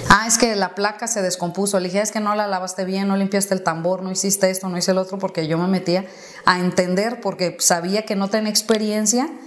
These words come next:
y que estaban depositando la confianza en mí, entonces ya no puedo fallar. Entonces, mm, trataba de hacer, bueno, y hacía lo mejor que podía y creo que, y pues como iba jalando siempre te da, es como una,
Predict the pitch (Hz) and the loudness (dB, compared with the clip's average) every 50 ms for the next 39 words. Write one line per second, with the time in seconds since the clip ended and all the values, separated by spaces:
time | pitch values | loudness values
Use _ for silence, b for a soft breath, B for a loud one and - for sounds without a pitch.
0 | B B B - 185 190 175 175 175 175 185 202 208 202 196 180 - - 165 - | B B B 2 2 2 2 2 0 -2 0 -2 -4 -2 -2 -2 -2 -2 0 0
1 | 180 180 190 202 202 202 202 190 175 156 175 180 180 175 - 208 202 202 202 208 | 0 2 2 0 0 -2 -4 -4 -6 -4 -2 0 0 2 2 0 2 2 2 0
2 | 208 202 202 185 175 185 175 175 180 180 - 190 196 214 208 - 202 170 175 214 | 2 2 2 2 2 2 2 0 -2 0 0 0 0 0 -2 -2 -4 -2 -2 -2
3 | 262 - - - - B B B B B B B B B B _ - 170 175 160 | -4 -4 -8 -14 -18 B B B B B B B B B B _ 2 2 4 4
4 | 175 170 156 190 196 190 - 185 180 170 165 156 - - 180 170 165 165 170 165 | 2 2 2 2 2 0 0 0 0 2 2 0 4 4 2 2 2 0 -2 -2
5 | 170 180 196 185 175 - 180 175 175 175 185 175 156 175 175 175 175 175 170 151 | 0 -2 -2 0 0 2 2 2 0 0 -4 -4 -4 -4 -4 -2 0 0 2 6
6 | 147 - 175 190 247 269 220 170 156 151 175 160 - - 190 - 175 160 160 170 | 6 6 6 6 2 0 0 -2 -2 -4 -6 -6 -4 -4 -4 -2 -2 -2 0 0
7 | 175 170 165 - 151 151 - - 170 170 156 - - - B B B B B B | -2 0 0 -2 -4 -4 -2 0 -2 -2 -2 -4 -10 -14 B B B B B B
8 | B B B B - - 180 165 - 185 - - 185 185 185 190 190 220 220 - | B B B B 4 6 6 6 6 2 0 2 0 0 0 0 0 0 -2 -2
9 | 208 202 202 202 208 208 202 - 208 196 196 202 214 208 196 185 180 185 185 190 | -4 -4 -4 -4 -4 -4 -2 -2 0 -2 -2 -2 0 0 0 0 0 0 -2 -2
10 | 196 196 196 - 139 175 180 - - - 202 202 202 202 202 208 208 208 202 190 | -4 -6 -8 -8 -6 -4 -4 -4 -2 -2 -2 -2 0 0 0 0 0 0 0 0
11 | 175 170 160 160 160 | 0 0 -2 -4 -6